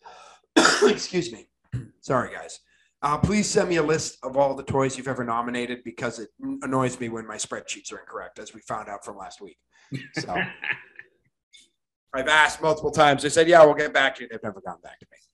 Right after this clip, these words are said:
Speaker 2: Really?
Speaker 1: Yep. Same guy. So not calling him out by name, but please, please just send me the list of all your nominees. That's all I'm
Speaker 2: Hmm.
Speaker 1: looking for. Um, all right, so we had two other people,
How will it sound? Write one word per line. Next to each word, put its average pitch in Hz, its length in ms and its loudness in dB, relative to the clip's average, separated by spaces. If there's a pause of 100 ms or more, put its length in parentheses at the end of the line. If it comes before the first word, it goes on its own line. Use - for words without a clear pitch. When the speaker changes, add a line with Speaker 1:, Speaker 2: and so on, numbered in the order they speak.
(260)
Speaker 2:
Really? 190 280 2 (540)
Speaker 1:
Yep. - 280 -2 (480)
Same 190 280 -10
guy. 147 260 -6 (520)
So 101 320 -14 (560)
not 147 180 -6
calling 147 240 -4
him 147 60 -4
out 135 300 -2
by 135 120 -2
name, 123 280 -2
but 110 140 -12
please, 135 480 -8 (580)
please 139 280 -4
just 147 140 -8
send 139 180 -4
me 123 60 -10
the 113 100 -14
list 104 300 -14
of 113 80 -14
all 107 140 -12
your 104 240 -16
nominees. 104 540 -16 (320)
That's - 100 -12
all 131 80 -4
I'm 113 60 -8
Speaker 2:
Hmm. 104 40 -14
Speaker 1:
looking - 220 -20
for. 90 260 -18 (840)
Um, 160 260 -2
all 175 160 2
right, 160 140 2
so 196 120 -2
we 196 80 2
had 185 120 -4
two 226 200 4
other 214 160 4
people, 170 420 -2